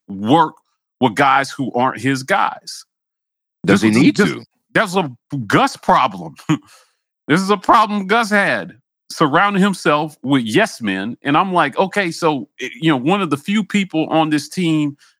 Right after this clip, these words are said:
Speaker 1: that, based on what we know now, may have challenged, you know,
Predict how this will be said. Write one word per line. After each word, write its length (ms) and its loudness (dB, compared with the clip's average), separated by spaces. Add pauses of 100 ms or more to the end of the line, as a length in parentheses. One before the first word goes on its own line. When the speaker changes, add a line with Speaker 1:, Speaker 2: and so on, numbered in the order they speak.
(100)
Speaker 1:
that, 240 0 (380)
based 280 -2
on 220 2
what 160 0
we 180 2
know 240 2
now, 320 2
may 360 0
have 200 -2
challenged, 880 -2 (1300)
you 100 4
know, 320 0